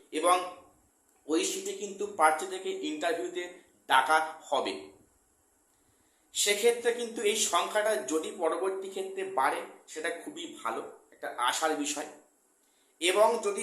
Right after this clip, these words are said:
এ সংখ্যাটাও থাকে, তাহলে কিন্তু আমার যেটা মনে হয় কিছুটা হলেও কিন্তু ফ্রেশাররা অ্যাডভান্টেজ পাচ্ছে বা অবশ্যই কিন্তু পাবে, অন্তত এটুকু আমার মনে হয়েছে।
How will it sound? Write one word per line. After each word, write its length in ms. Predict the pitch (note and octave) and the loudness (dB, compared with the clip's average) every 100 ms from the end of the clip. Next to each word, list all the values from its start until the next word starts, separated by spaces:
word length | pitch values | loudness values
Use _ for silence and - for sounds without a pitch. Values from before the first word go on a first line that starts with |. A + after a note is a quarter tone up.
| - | -2
এ 160 | E3 F3+ | 0 2
সংখ্যাটাও 520 | - F#3 - F#3+ A#3 | 2 0 0 0 0
থাকে, 340 | - G3 F3+ - - _ _ | 0 -2 -4 -10 -16 _ _
তাহলে 280 | D3+ E3 G3 G#3 | 6 8 6 -2
কিন্তু 480 | G3 E3 C#3+ - - | -6 -4 -4 -6 -4
আমার 360 | C#3+ F3 G#3 G#3 | 2 4 4 4
যেটা 260 | G#3 G#3 D#3 | 2 0 2
মনে 200 | D#3+ E3 | 2 2
হয় 220 | D3+ A#2+ - - - | 0 -4 -6 -14 -16
কিছুটা 380 | E3 G3 G#3 G#3 | -12 -2 4 4
হলেও 400 | A3 E3 F#3+ F#3+ | 4 0 0 0
কিন্তু 560 | G3 F#3+ D#3 - - - | -4 -4 -4 -6 -10 -10
ফ্রেশাররা 640 | D3+ D3 E3 E3+ E3 D#3+ - | -2 0 2 2 2 0 0
অ্যাডভান্টেজ 760 | B2+ B2+ C3 C#3+ D3 D3+ - - | 0 0 -2 -4 -4 -8 -8 -2
পাচ্ছে 400 | A#2+ - - - - - _ _ _ | -2 0 -2 -4 -6 -20 _ _ _
বা 160 | G#2 C3 | -6 0
অবশ্যই 380 | B2 D3+ D3+ D#3 | 2 2 -2 -6
কিন্তু 440 | D#3+ D#3+ G#3 - - | -8 -10 -12 -14 -4
পাবে, 280 | B2+ A#2 G#2 - - _ _ _ _ | 2 2 0 -8 -18 _ _ _ _
অন্তত 320 | C#3+ D#3+ G3 G3 | -2 -2 0 -2
এটুকু 380 | - - - - | -2 -2 -2 0
আমার 340 | D3+ D#3+ G3 E3+ | 4 6 8 6
মনে 200 | C#3 A#2+ | 2 -2
হয়েছে। 440 | G#2 F#2 - - | -6 -10 -14 -16